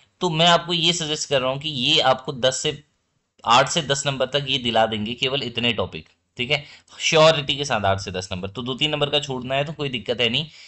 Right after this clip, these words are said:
तो मैथमेटिकल के अंदर आप अगर तैयारी कर रहे हैं आईआईटी जैम, जेस्ट, टीआईएफ़आर की, तो please do all these topic carefully।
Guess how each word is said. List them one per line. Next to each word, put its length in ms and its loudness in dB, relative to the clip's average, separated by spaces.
तो 60 -8
मैथमेटिकल 580 0
के 80 -2
अंदर 320 -2
आप 260 6
अगर 200 2
तैयारी 340 2
कर 160 0
रहे 120 0
हैं 80 2
आईआईटी 260 0
जैम, 240 0
जेस्ट, 400 -2
टीआईएफ़आर 480 2
की, 140 -8
तो 280 -14
please 340 0
do 260 -4
all 220 6
these 240 -4
topic 300 -2
carefully। 380 -2